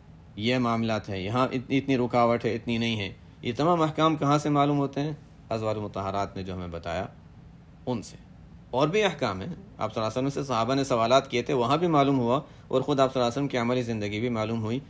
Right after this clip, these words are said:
تو بس یہ بتانا مقصد ہے کہ گھر، گھریلو معاملات عام طور پر عورتیں نہیں بتاتی اور نہیں بتانا چاہیے، لیکن آپ صلی اللہ علیہ وسلم کی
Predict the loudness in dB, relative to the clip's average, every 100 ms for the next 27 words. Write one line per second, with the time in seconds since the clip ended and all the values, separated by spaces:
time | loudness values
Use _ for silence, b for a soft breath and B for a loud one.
0 | B B 2 4 2 -2 -4 -2 2 4
1 | 4 2 0 0 -2 -4 -4 -2 -4 -6
2 | B B -2 0 0 -2 0 0 0 0
3 | 2 4 4 4 2 0 0 0 -2 -2
4 | -2 0 0 0 2 2 0 -2 -4 -2
5 | 0 0 2 2 0 2 2 2 2 2
6 | 2 2 0 -2 -4 -2 -2 -2 -4 B
7 | B -4 -4 -2 -2 -2 -2 -4 -2 -2
8 | 0 -2 -2 -4 -6 -6 -6 -6 -6 -6